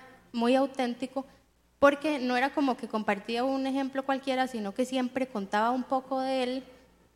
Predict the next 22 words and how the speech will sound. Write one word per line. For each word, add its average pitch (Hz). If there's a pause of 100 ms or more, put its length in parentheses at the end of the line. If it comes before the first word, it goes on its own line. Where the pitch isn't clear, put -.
(680)
pero 254
muchas 254
veces 277
eran 277
cosas 285
de 240
las 214
cuales 254
cualquiera 214
de 254
nosotros 247
se 247
avergonzaría, 254 (100)
¿verdad? 220
A 247
veces 254
salía 277
con 285
alguna 277
historia 294
y, 196
y, 202